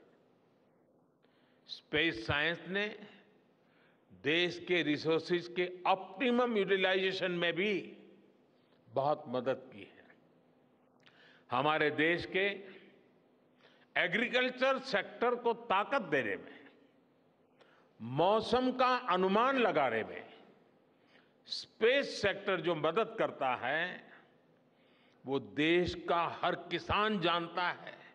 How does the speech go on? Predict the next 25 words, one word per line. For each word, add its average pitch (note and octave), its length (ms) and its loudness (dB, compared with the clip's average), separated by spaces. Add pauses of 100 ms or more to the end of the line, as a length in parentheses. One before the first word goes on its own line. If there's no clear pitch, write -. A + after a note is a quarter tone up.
(800)
आज B2+ 180 0
वो D#3 120 2
देख E3 260 2
लेता F3+ 300 2
है F3 60 2
अपने E3+ 200 -2
मोबाइल D3+ 380 2
पर A#2+ 500 -4 (360)
अगले C#3+ 300 2
सप्ताह D3+ 380 -2
मौसम C3+ 380 -2
का C#3 120 0
क्या B2+ 200 -2
हाल G#2+ 240 -2
है। - 160 -10 (1500)
देश D3+ 460 0
के E3 220 0
करोड़ों B3+ 680 4
मछुआरों G3+ 640 2
को G3 140 0
आज E3 400 2 (1400)
नाविक E3 540 0
सिस्टम D#3+ 500 -4
से D#3 220 -2
जो C#3+ 480 0